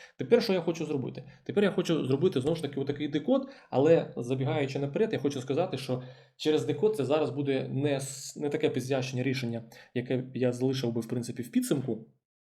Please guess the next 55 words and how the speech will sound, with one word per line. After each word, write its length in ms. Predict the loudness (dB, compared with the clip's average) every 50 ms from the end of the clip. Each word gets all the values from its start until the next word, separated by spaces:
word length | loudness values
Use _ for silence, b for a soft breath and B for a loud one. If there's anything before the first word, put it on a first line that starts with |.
| _ _ _ _ -10 -4 -2
якщо 240 | -2 -2 -2 -4
б 80 | -4 -2
робив 240 | 0 2 2 0 0
би 80 | -2
такий 260 | -6 -6 -6 -6 -6 -6
селект, 420 | -4 -2 0 0 0 -2 -4 B B B B B B -10
який 220 | -6 -4 -2 -2
би 80 | -2 -2
там 180 | -4 -4 -2
десь 160 | -2 -4 -4
продавав 460 | -4 -8 -8 -6 -2 2 2 2 2 2
би 120 | 0 -2
якийсь 360 | -2 -2 -2 -4 -4 -4 -4
там 180 | -8 -8 -4 -4
legacy 320 | -4 -4 -4 -6 -6 -6
код, 200 | -4 -2 -2 -2 -4
який 180 | -6 -8 -8
би 100 | -8 -8
там 140 | -8 -8 -8
працював 380 | -8 -8 -8 -6 -6 -6 -6 -8
би 80 | -8
роками. 320 | -8 -6 -6 -6 -6 -8 B B B B B B
Але, 340 | 4 6 6 8 6 6 4
в 140 | 2 0
принципі, 340 | 0 0 2 2 2 2 2
на 80 | 2 2
деко-, 320 | 2 2 2 0 0 2
на 100 | 2 2
декоді 300 | 2 4 4 2 2 2
теж 220 | 0 0 -2 -2 -2
це 100 | 0 0
можна 200 | 2 2 0 0
зробити. 400 | 0 -2 0 0 -2 -2 -2 -2
Просто 280 | -2 -2 0 0 -4
покажу, 460 | -6 -4 -4 -2 -2 0 -2 -2 -4 B B B B B -8 -4
покажу 400 | -4 -2 0 0 0 2 2 2
вам 180 | 2 2 2 0
різницю, 360 | 0 0 0 0 0 0 -2
щоб 180 | -4 -4 -4 -2
ви 320 | 0 0 2 0 0 -2 -4 -8 -14 -18 -14 -10
візуально 480 | -8 -6 0 2 2 2 2 2 0
зрозуміли, 580 | -2 -2 -4 -2 -2 -2 -2 0 0 -2 B B B B B B
як 180 | -2 0 0
воно 140 | 0 0 0
читається 640 | -2 -4 -4 -2 -2 0 0 -2 -4 -6 -10 -8 -6
за 100 | -6 -6
рахунок 320 | -4 -4 -4 -4 -4 -4
функції 320 | -4 -4 -4 -4 -2 -2
декод 280 | -2 -2 2 2 2 2
і 40 | 0
як 160 | -2 -2 -2
воно 160 | -2 -4 -4 -6
читається 400 | -6 -4 -4 -4 -4 -4 -6 -8
за 100 | -10 -10
рахунок 420 | -10 -8 -4 -4 -4 -4 -6 B